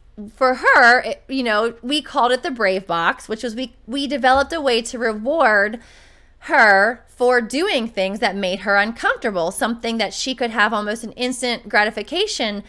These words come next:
for whenever she was brave enough to do something she was worried about. And so for her, her Brave Box consisted of, like, I think it was, you know, Amazon going on to get, like, party favors and things like that,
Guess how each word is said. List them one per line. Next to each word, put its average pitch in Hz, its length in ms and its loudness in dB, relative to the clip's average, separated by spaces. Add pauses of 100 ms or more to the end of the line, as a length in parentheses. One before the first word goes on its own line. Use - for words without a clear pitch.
(400)
for 214 720 4 (320)
whenever 240 520 2
she 240 240 -4
was 226 180 0
brave 220 280 2
enough 220 220 -2
to 240 80 -10
do 220 180 -6
something 202 300 -4
she - 140 -8
was 196 160 -4
worried 294 320 -2
about. 156 320 -2
And 202 160 -6
so 202 400 2
for 208 200 0
her, 247 520 4
her 214 200 0
Brave 196 300 0
Box 196 260 0
consisted 190 580 -6
of, 175 360 2
like, 156 280 -4 (400)
I 220 120 -4
think 233 220 -4
it 208 100 -4
was, 190 340 0 (380)
you 214 120 -4
know, 185 240 -2
Amazon 190 560 -2
going 190 280 -2
on 180 180 -4
to 214 100 -10
get, 185 120 -4
like, 180 140 -2
party 180 320 -2
favors 180 380 -4
and 185 100 -8
things 185 220 -8
like 175 180 -8
that, 170 320 -2